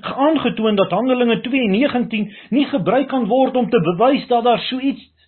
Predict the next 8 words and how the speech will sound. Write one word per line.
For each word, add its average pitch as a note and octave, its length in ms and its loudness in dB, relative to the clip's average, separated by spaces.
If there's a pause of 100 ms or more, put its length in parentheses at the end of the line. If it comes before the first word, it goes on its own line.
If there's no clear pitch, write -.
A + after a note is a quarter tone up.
(300)
soos G#3 180 0
'n A#3+ 160 -2
tweede A#3 440 2
ondervinding C4 800 2
is, A3+ 200 0 (500)
'n A#3 220 0
tweede D4 400 4
ervaring, A#3 920 2